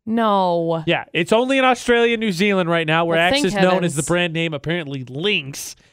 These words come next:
Speaker 2: But it's
Speaker 1: Weird.
Speaker 2: bright green body spray, deodorant, and shower ball, shower gel called Xbox Lynx.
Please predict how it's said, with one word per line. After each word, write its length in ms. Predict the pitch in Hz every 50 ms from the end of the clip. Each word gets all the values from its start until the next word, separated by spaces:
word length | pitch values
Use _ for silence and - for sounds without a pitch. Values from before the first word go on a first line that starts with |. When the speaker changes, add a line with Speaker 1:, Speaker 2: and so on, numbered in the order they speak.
| _ _ _ _ _ _ _ _ _ -
Speaker 2:
But 220 | 190 190 185 185
it's 120 | 180 175
Speaker 1:
Weird. 100 | 147 123
Speaker 2:
bright 340 | - 185 202 202 233 247 -
green 260 | - 202 220 240 233
body 320 | 180 156 202 196 196 196 196
spray, 340 | - - - 185 202 196 190
deodorant, 440 | 143 160 180 180 180 180 190 190
and 80 | 175 151
shower 360 | - - 185 175 175 170 165
ball, 360 | 147 143 156 151 151 151 - -
shower 400 | - - - 185 185 196 190 170
gel 240 | - 175 165 160 151
called 300 | - 147 151 151 139 - -
Xbox 680 | 156 170 - - - - - 151 147 143 143 - - - - -
Lynx. 680 | 131 135 143 165 180 151 117 - - - - - -